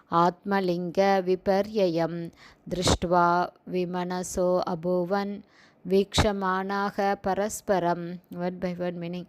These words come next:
ததா அதை போலவே தத் அனுகா சுத்யும்னனின் சகாக்கள் சர்வே அவர்கள் அனைவரும்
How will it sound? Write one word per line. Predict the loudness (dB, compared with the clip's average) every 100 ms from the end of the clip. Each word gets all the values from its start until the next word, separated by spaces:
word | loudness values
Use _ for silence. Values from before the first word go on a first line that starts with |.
| -18 -20 _ 0
ததா | 2 4 6 4
அதை | 2 -2
போலவே | -2 0 0 0 0 0 0 -4 _ _ -2
தத் | -2 2
அனுகா | 2 2 0 4 4 4 -2 _ _ _ _ -4
சுத்யும்னனின் | -2 0 0 0 -2 -4 -4 -4
சகாக்கள் | -4 -4 -4 -4 -2 0 -2
சர்வே | -2 -2 -2 0 2
அவர்கள் | 2 0 -2 -2
அனைவரும் | 0 0 0 0 -2